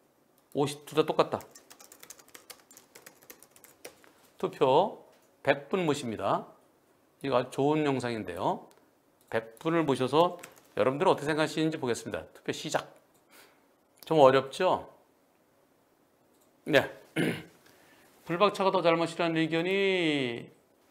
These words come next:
칠 프로. 그다음에 직진차로 좌회전한 상대차가 잘못이라는 의견이 칠십삼 프로. 둘 다 똑같다가 이십 프로. 여러분들이 좌회전 차로에서 직진한 불박차 잘못이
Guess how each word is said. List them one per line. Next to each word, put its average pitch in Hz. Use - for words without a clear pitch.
칠 175
프로. -
그다음에 170
직진차로 170
좌회전한 156
상대차가 156
잘못이라는 143
의견이 156
칠십삼 -
프로. 87
둘 151
다 170
똑같다가 165
이십 139
프로. -
여러분들이 202
좌회전 185
차로에서 208
직진한 190
불박차 175
잘못이 175